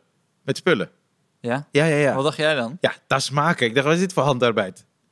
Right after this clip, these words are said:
Speaker 2: een tas maken?
Speaker 1: Ja,
Speaker 2: Je dacht echt
Speaker 1: ik dacht, is dit een soort nieuwe opdracht of zo?
Speaker 2: <laughs>
Speaker 1: New age shit?
Speaker 2: Ga jij maar een tas
Speaker 1: <laughs>
Speaker 2: maken?
Speaker 1: Ga maar een
Speaker 2: Je
Speaker 1: tas
Speaker 2: loopt
Speaker 1: maken. Nee, die is niet mooi. Ga maar
Speaker 2: Ja,
Speaker 1: even
Speaker 2: je
Speaker 1: terug.
Speaker 2: loopt helemaal in de
Speaker 1: Ja.
Speaker 2: weg.
Speaker 1: Is dit een tas? Vind je dit een tas?
Speaker 2: Nee, dus ik heb, eh, eh, eh,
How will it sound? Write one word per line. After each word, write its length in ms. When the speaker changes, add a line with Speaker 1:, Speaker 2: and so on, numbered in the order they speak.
Speaker 2:
een 120
tas 220
maken? 220
Speaker 1:
Ja, 100
Speaker 2:
Je 60
dacht 120
echt 120
Speaker 1:
ik 60
dacht, 160
is 100
dit 140
een 80
soort 220
nieuwe 240
opdracht 320
of 80
zo? 220
Speaker 2:
<laughs> 0
Speaker 1:
New 200
age 220
shit? 340
Speaker 2:
Ga 380
jij 140
maar 80
een 80
tas 260
Speaker 1:
<laughs> 40
Speaker 2:
maken? 180
Speaker 1:
Ga 60
maar 100
een 60
Speaker 2:
Je 60
Speaker 1:
tas 120
Speaker 2:
loopt 160
Speaker 1:
maken. 360
Nee, 160
die 80
is 80
niet 120
mooi. 200
Ga 160
maar 100
Speaker 2:
Ja, 60
Speaker 1:
even 200
Speaker 2:
je 40
Speaker 1:
terug. 140
Speaker 2:
loopt 220
helemaal 280
in 60
de 80
Speaker 1:
Ja. 60
Speaker 2:
weg. 380
Speaker 1:
Is 120
dit 160
een 120
tas? 420
Vind 140
je 60
dit 140
een 120
tas? 340
Speaker 2:
Nee, 200
dus 140
ik 80
heb, 140
eh, 340
eh, 840
eh, 60